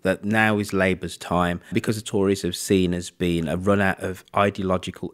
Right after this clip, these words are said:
energy. We've had, uh, the reforming zeal of Thatcher. She's been jettisoned. And you have John Major, who's very obviously just a stopgap figure. He's an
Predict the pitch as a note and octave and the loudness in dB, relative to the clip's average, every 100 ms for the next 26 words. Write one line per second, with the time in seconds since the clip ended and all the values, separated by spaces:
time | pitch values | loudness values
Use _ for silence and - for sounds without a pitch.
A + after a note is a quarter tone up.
0 | _ G#2 G2 F2+ - E2+ E2 _ _ G2 | _ -2 0 0 0 -2 -4 _ _ -2
1 | G2+ F#2+ F#2+ F#2 F2+ F2 - A2 G#2 G2+ | 2 2 2 -2 -2 -4 0 2 4 2
2 | F#2+ F2+ F#2+ F2+ E2 - - B2 G2+ - | -2 0 2 2 0 -4 0 2 0 -4
3 | A2+ G2+ G2 - A#2 G#2+ F2 E2+ - G2+ | 0 0 -2 -2 -2 -2 -6 -2 0 0
4 | G2 - G2 F#2 F#2 - - - - G#2 | -4 -2 0 0 -4 -10 -20 -16 -2 2
5 | G2 F#2+ F#2 G#2 - G2+ F#2 - _ D3+ | 2 2 2 0 0 -2 -4 -10 _ -2
6 | C#3+ A#2+ G#2 F#2 F2+ - A3 C#3 G#2+ A2 | 0 2 2 0 -4 -6 0 2 2 0
7 | F2+ F#2+ - - - F#2 - - D#2 - | -6 -6 -8 -10 -4 -4 -4 -8 -8 -10
8 | - F2+ E2+ E2 F#2 G#2+ G2+ | -6 -2 0 0 2 2 0